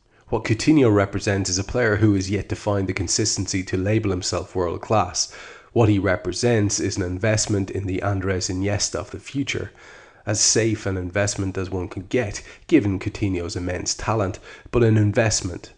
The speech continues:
nevertheless. Nothing is insured, not Coutinho's success at Barca, nor Keita's potential to succeed at Liverpool.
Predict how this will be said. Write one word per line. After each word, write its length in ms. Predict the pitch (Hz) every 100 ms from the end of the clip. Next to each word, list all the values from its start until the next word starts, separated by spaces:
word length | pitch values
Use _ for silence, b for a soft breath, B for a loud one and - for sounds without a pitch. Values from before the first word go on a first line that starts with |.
| -
nevertheless. 880 | 90 87 85 85 95 98 - - B B
Nothing 380 | 107 123 - 87
is 160 | 87 90
insured, 540 | 87 - 117 92 - B B -
not 180 | 87
Coutinho's 520 | - 107 110 104 95 -
success 420 | 101 - 98 -
at 140 | -
Barca, 460 | 101 101 101 104 92 B B
nor 120 | 90
Keita's 440 | - - 107 98 90
potential 520 | - - 113 107 -
to 140 | 95 90
succeed 480 | - - 98 92
at 120 | 85 82
Liverpool. 560 | 98 98 - 87 -